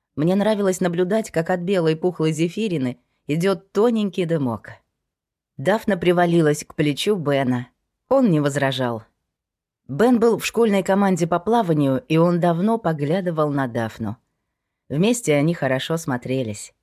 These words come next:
Он с волосами чёрными, как смоль, и карими, тёплыми, оленьими глазами, коренастый и взъерошенный.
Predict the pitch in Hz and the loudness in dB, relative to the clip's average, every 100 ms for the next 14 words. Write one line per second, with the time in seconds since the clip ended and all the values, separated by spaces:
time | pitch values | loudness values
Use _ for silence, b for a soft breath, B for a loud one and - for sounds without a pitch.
0 | _ _ - 170 170 160 b b b b | _ _ -4 -2 -2 -4 b b b b
1 | - 160 170 180 214 202 175 - 214 254 | -2 2 2 2 2 2 -2 0 2 2
2 | 214 202 190 185 180 - 170 143 120 - | 2 0 0 0 -2 0 2 2 0 -4
3 | _ _ - 160 165 175 175 156 127 127 | _ _ -6 -6 -2 -2 0 0 0 -2
4 | - 170 175 131 120 117 - _ _ _ | -2 -2 -2 0 -2 -2 -6 _ _ _
5 | 147 147 185 214 185 175 170 160 147 139 | -2 0 2 0 0 0 0 0 -2 -2
6 | 123 113 113 117 _ _ _ _ - 175 | -4 -2 -4 -8 _ _ _ _ -2 0
7 | 220 277 254 - 226 - 202 180 196 208 | 2 2 0 -2 -4 -2 -2 0 0 0
8 | 208 123 113 110 | -2 -4 -6 -8